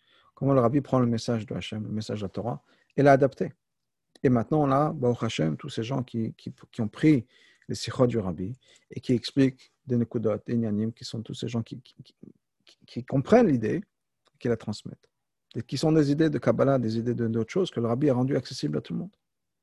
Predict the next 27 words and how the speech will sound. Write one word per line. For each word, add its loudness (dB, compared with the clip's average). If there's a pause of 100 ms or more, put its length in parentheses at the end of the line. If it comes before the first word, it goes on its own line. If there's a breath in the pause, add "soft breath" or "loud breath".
(540)
Mais 2
on 4
avait 2
be-, -2
si, 2
si -2
ça 4
n'avait 6
pas 8
été 4
rendu 2
accessible, -2
tout -2
serait -2
resté 0
au 4
niveau 4
du 0
Rabbi. -4 (360 soft breath)
Comment 6
est-ce 0
que 4
nous, 6
on 6
aurait 6
pu -6
comprendre ? -8